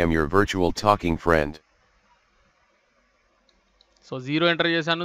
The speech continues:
Speaker 2: జీరో అంటుందా లేదా చూద్దాం.
Speaker 1: Zero.
Speaker 2: <laughs>
Speaker 1: Hi friend. How are you?
Speaker 2: మీరు కావాలనుకుంటే ఈ విధంగా కూడా, కూడా రాయొచ్చండి. అంటే మీరు ఎస్ఎంఎస్లో చేస్తుంటారు కదా చాటింగ్లో, ఓకే, ఈ విధంగా.
Speaker 1: How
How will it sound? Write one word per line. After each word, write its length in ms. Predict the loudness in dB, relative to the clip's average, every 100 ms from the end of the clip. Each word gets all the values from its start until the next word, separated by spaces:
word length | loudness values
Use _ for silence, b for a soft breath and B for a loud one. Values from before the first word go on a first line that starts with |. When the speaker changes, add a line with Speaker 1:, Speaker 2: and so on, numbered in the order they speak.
| -6
Speaker 2:
జీరో 160 | -2 -2
అంటుందా 300 | -2 -4 -4 -4
లేదా 120 | -4 -8
చూద్దాం. 180 | -10 -4 0
Speaker 1:
Zero. 240 | 0 0 -6 _ _ -6 -2
Speaker 2:
<laughs> 1600 | -2 -2 -8 _ -20 -20 -20 -20 _ _ _ _ _ -20 _ 0
Speaker 1:
Hi 120 | 0 4
friend. 300 | 2 2 -2 -12 _ _ _ _ _ _ _ _ _ _ _ _ _ 0
How 100 | 2 4
are 80 | 2 0
you? 100 | -4 -8 _ _ _ _ _ _ _ _ _ -18
Speaker 2:
మీరు 120 | -10 -2
కావాలనుకుంటే 480 | 0 0 -4 -6 -8 -8
ఈ 20 | -6
విధంగా 200 | -6 -6
కూడా, 100 | -6
కూడా 120 | -6 -6
రాయొచ్చండి. 480 | -8 -10 -12 -14 -14 -12
అంటే 140 | -8 -8 -8
మీరు 160 | -8 -6 -8 -8
ఎస్ఎంఎస్లో 440 | -8 -10 -6 -6 -4
చేస్తుంటారు 460 | -6 -8 -6 -4 -4
కదా 100 | -4 -4
చాటింగ్లో, 360 | -4 -4 -6 -10 _ _ _ _ _ _ _ _ -12
ఓకే, 140 | -10 -10 -12 -12
ఈ 40 | -8
విధంగా. 220 | -8 -6 2
Speaker 1:
How 100 | 2